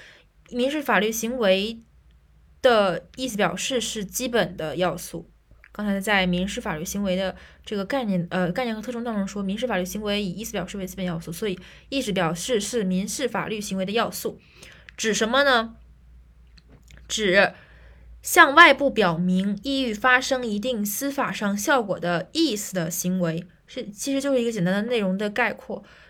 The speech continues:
指向外部表明意欲发生一定司法上效果的意思的行为，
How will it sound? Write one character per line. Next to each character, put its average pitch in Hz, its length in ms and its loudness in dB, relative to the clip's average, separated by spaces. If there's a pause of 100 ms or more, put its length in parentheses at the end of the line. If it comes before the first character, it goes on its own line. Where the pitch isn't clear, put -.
指 190 320 -2
向 269 280 0
外 285 160 6
部 240 160 -2
表 185 240 0
明 180 280 0
意 254 160 -8
欲 240 140 -4
发 226 240 -4
生 226 300 -4
一 196 180 -6
定 240 380 -6 (420)
司 - 300 -4
法 247 240 2
上 202 260 -2
效 285 320 2
果 190 240 -4
的 156 300 -8 (100)
意 254 240 -4
思 - 400 -8
的 185 140 -2
行 180 280 -6
为， 165 240 -6